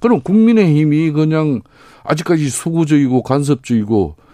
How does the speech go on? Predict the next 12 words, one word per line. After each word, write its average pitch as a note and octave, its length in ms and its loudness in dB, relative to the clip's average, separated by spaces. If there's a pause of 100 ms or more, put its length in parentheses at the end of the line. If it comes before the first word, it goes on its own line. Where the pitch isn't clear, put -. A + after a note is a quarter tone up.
(140)
기득권적인 C#3+ 720 0
어떤 A2 420 -2
그런 D3+ 420 0
세력의 B2+ 800 -2
국민적 B2 440 -2
부정적 B2+ 380 -2
인-, G2 320 -4
인식이 B2+ 380 -2
있다고 F2+ 340 -2
해서 D#2+ 240 -8 (420)
그 G#3+ 240 0
당에는 G3+ 840 0